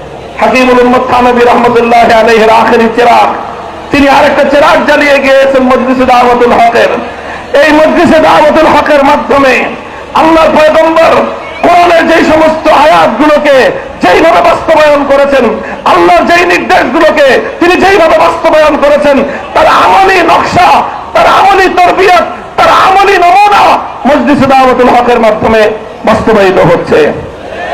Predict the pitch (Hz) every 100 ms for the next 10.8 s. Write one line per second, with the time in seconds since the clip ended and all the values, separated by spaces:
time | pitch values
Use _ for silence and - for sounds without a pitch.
0 | - - - - - 302 320 339 311 -
1 | 294 294 294 277 262 269 294 254 - -
2 | - - - 254 277 269 262 254 240 240
3 | 226 233 233 220 214 220 - 202 220 214
4 | 190 190 - 185 175 160 - - - -
5 | - - 262 285 285 285 277 277 277 247
6 | 262 254 233 - - - 214 - - -
7 | - - - 277 285 294 302 311 302 -
8 | - 302 285 294 - 403 - 320 349 339
9 | 311 269 240 285 - - - - - -
10 | - - 277 - 226 - -